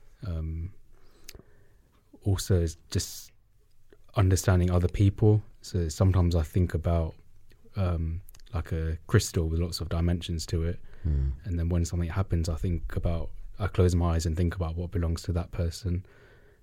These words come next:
Speaker 1: and what might belong to me in terms of how I've responded to that situation.
Speaker 2: Mm.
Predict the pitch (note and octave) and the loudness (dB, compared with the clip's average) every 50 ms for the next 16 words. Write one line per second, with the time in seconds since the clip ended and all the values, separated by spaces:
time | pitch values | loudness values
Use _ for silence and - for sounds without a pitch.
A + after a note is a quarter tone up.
0 | - - - E2+ D#2+ E2 E2+ F2 F2 - F2+ F2 F2 E2+ - F2 E2 D#2+ D#2 - | -16 -10 -8 -6 -4 -4 -4 -4 -6 -6 -6 -6 -6 -4 -2 -2 0 0 -2 0
1 | F#2 F2+ F2 F2 E2 E2 E2 - - F#2 F2 - F2 E2+ E2 D#2+ E2 E2 D#2+ D#2 | 2 2 4 4 4 2 0 -4 -6 -8 -4 -2 -2 -2 0 0 0 -2 -2 0
2 | - F2 E2+ E2 D#2+ E2 E2 D#2+ D#2+ - - - - - - F2 - - - F#2+ | 0 0 2 2 2 2 0 0 -2 -6 -14 -20 -12 -6 -6 -6 -4 -2 0 2
3 | F2 E2+ E2+ D#2+ - - - F2+ E2 E2 E2 - - - - F#2 F2+ - - F#2+ | 2 2 2 0 -2 -2 -2 0 0 0 -2 -6 -10 -10 -8 -8 -8 -8 -12 -10
4 | - - F2+ E2+ E2+ E2+ - - F#2 F2+ F#2 G2 - - - - - C#2 B1+ B1 | -6 -4 -2 0 0 0 -2 -2 -2 0 -2 -2 -4 -8 -10 -4 -2 0 0 0